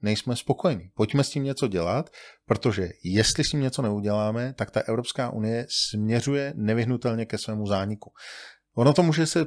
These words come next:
z dnešního pohledu, z úhlu pohledu zdát, eh, jako takové trošku jako fantasmagorické, jo. Ale já už, protože mě je pětačtyřicet let, tak si pamatuju osmdesátá léta, a kdyby mě v tu chvíli někdo v roce osmdesát šest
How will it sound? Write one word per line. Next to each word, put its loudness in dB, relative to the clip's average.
z -10
dnešního -2
pohledu, -2
z -10
úhlu -4
pohledu -6
zdát, 0
eh, -4
jako -10
takové -4
trošku -4
jako -4
fantasmagorické, -6
jo. -8
Ale -2
já 4
už, -12
protože -6
mě -6
je -4
pětačtyřicet -6
let, 0
tak -2
si -4
pamatuju -4
osmdesátá -2
léta, 0
a -4
kdyby -6
mě -4
v -10
tu -8
chvíli -4
někdo -4
v -8
roce -6
osmdesát -4
šest -6